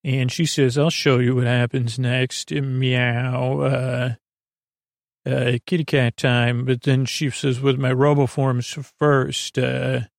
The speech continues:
and the doctor goes, "Guess what?" Uh, and he puts them all to sleep. And Donna says, "How'd you do that?" He goes, "Pockets." Uh, he pulls out the giant, um,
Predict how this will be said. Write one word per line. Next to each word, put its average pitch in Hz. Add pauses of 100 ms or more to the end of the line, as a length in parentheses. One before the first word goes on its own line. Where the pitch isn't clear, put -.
(100)
and 139
the 131
doctor 139
goes, 113
"Guess -
what?" 131
Uh, 127 (1000)
and 131
he 131
puts -
them 160
all 131
to 127
sleep. 147
And 131
Donna 131
says, 131
"How'd 143
you 135
do 165
that?" 127
He 131
goes, 123
"Pockets." 175
Uh, 123
he 135
pulls 147
out 131
the 135
giant, 127
um, 123